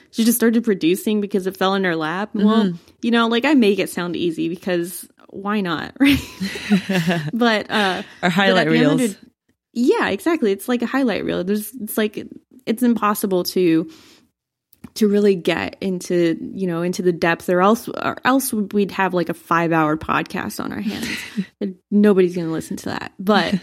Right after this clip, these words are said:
Speaker 2: <laughs>
Speaker 1: um, I don't know, maybe you will, but,
Speaker 2: I don't
Speaker 1: uh,
Speaker 2: know. Well,
Speaker 1: point
Speaker 2: Gary Vee
Speaker 1: is
Speaker 2: came out with, like, an eight-hour vlog the other day.
Speaker 1: I, he did?
Speaker 2: He did, eight hours. So.
Speaker 1: I don't have time for that. Ain't nobody got time for that. <laughs>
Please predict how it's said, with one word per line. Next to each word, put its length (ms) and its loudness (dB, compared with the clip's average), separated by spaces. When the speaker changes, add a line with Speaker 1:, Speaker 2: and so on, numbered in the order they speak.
Speaker 2:
<laughs> 260 -20
Speaker 1:
um, 560 -4
I 100 0
don't 100 0
know, 120 -2
maybe 240 -2
you 100 -4
will, 160 -6
but, 280 -8
Speaker 2:
I 40 -4
don't 260 -2
Speaker 1:
uh, 80 -2
Speaker 2:
know. 60 -10
Well, 120 0
Speaker 1:
point 80 4
Speaker 2:
Gary 260 4
Vee 100 0
Speaker 1:
is 60 -2
Speaker 2:
came 180 0
out 140 2
with, 120 0
like, 180 0
an 100 -2
eight-hour 360 2
vlog 340 0
the 140 -2
other 180 -4
day. 340 -6
Speaker 1:
I, 260 0
he 260 0
did? 480 2
Speaker 2:
He 140 -6
did, 320 -4
eight 180 -4
hours. 440 -2
So. 220 -10
Speaker 1:
I 120 0
don't 140 6
have 200 2
time 300 -6
for 120 -14
that. 180 -12
Ain't 160 4
nobody 320 4
got 220 2
time 220 -2
for 100 -8
that. 340 -6
<laughs> 880 0